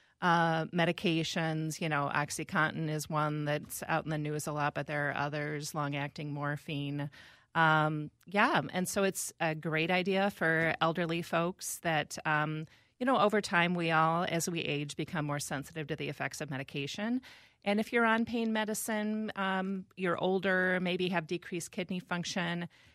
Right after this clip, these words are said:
it's a great idea to, um, go to your pharmacy and ask for naloxone. Um, it's just kinda like a fire extinguisher. It's a medication to have on hand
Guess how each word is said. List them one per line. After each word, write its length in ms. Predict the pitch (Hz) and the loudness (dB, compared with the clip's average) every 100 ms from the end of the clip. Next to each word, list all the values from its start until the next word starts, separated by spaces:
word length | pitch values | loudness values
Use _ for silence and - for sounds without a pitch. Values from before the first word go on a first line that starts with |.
| _ | _
it's 160 | - - | -6 2
a 160 | 240 | 2
great 300 | 202 185 180 | 4 4 4
idea 640 | 185 175 165 156 170 160 165 | 4 0 0 2 4 4 2
to, 420 | 185 160 147 - | 2 2 4 2
um, 380 | 156 147 151 151 _ _ | 2 2 0 -6 _ _
go 140 | - 165 | -2 0
to 80 | |
your 140 | 180 175 | 2 0
pharmacy 580 | - 156 165 180 196 185 | 2 0 0 -6 -4 -4
and 120 | 165 | -2
ask 240 | 160 - | -2 -4
for 120 | - | -6
naloxone. 640 | 170 147 139 151 - 214 277 - _ _ _ _ - | -6 -4 -4 -4 -4 -4 -4 -8 _ _ _ _ 2
Um, 420 | 180 170 165 165 | 6 6 4 0
it's 200 | - 170 | 0 2
just 240 | 185 - - - | 2 0 -6 -12
kinda 220 | - 165 | 0 2
like 220 | 170 175 | 4 2
a 60 | 202 | 0
fire 320 | - 175 175 | 0 0 0
extinguisher. 680 | 175 - 185 175 175 - 170 | -4 -6 -6 -6 -6 -4 -4
It's 160 | 170 | -4
a 60 | 190 | -2
medication 580 | 165 151 160 180 160 196 | 0 -2 -2 -4 -2 -2
to 80 | 185 | -2
have 260 | 175 170 | 0 0
on 180 | 185 202 | 0 0
hand 560 | 220 190 160 151 165 | 0 -2 -2 -2 -4